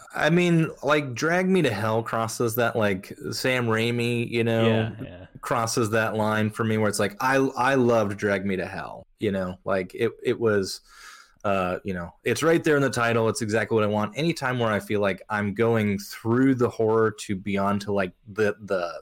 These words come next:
Speaker 2: the laugh of it too, where you can take me to the absurd point of, of the violence or the fear or whatever that is.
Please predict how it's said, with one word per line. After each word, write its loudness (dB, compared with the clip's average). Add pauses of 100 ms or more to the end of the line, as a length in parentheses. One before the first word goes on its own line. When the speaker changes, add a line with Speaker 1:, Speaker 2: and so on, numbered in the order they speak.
(160)
Speaker 2:
the -6
laugh -6
of 2
it 0
too, 2 (460)
where 0
you 2
can -2
take -4
me -2
to -2
the 2
absurd 0
point 0
of, 0 (120)
of 0
the 0
violence 0
or 2
the 0
fear 0
or 4
whatever 4
that 2
is. 0